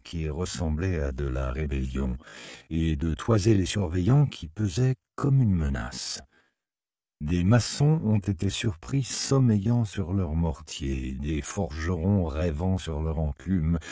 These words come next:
des sardiniers songeant à bien autre chose qu'à leur boîte de conserve. Même les charpentiers qui clouaient les cercueils destinés aux copains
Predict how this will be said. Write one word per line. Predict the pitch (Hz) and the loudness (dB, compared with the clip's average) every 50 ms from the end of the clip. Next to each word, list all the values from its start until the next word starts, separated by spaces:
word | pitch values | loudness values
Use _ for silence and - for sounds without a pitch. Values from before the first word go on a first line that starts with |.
| - - - - | -14 -14 -6 2
des | 101 107 104 | 4 4 4
sardiniers | 95 - - 104 87 76 87 92 92 95 98 104 101 | 4 2 0 0 0 0 0 2 2 4 4 4 2
songeant | - - - 95 92 92 90 101 101 98 92 82 | 2 0 0 2 2 2 2 2 2 2 2 2
à | 76 67 | 0 -2
bien | 65 71 98 98 98 | -2 0 2 4 4
autre | 101 98 90 92 90 | 2 2 0 -4 -6
chose | 87 - - 107 107 107 92 - | -8 -4 -2 -2 -2 -2 -2 -4
qu'à | - 92 85 78 | -4 -4 -2 -2
leur | 76 78 73 | -2 -2 -2
boîte | 76 73 76 71 | -2 -2 -4 -2
de | 69 73 | -2 -4
conserve. | 73 - - 71 67 - 73 71 65 62 65 67 65 - - - - - | -4 -4 -4 -4 -4 -6 -6 -6 -4 -4 -4 -6 -6 -8 -10 -12 -10 -2
Même | 98 101 107 135 156 139 123 | 2 4 6 8 8 8 6
les | 107 98 | 6 4
charpentiers | 95 - 92 85 80 - - 85 78 - - - 78 69 67 | 2 0 -4 -4 -4 -4 -4 -4 -4 -4 -4 -4 -4 -4 -4
qui | 65 - - 76 69 | -4 -4 -4 -4 -4
clouaient | - - - 104 101 104 104 92 78 | -6 -4 0 2 4 4 4 2 0
les | 58 62 | -2 -4
cercueils | - - 87 78 _ - 95 90 78 67 | -4 -6 -6 -6 _ -2 -2 -2 0 -2
destinés | 60 67 71 - - 80 71 76 78 | -4 -4 -4 -4 -2 -2 0 0 0
aux | 71 67 | 0 -2
copains | 65 - 71 - 92 92 85 | -2 -4 -4 -2 -2 -4 -4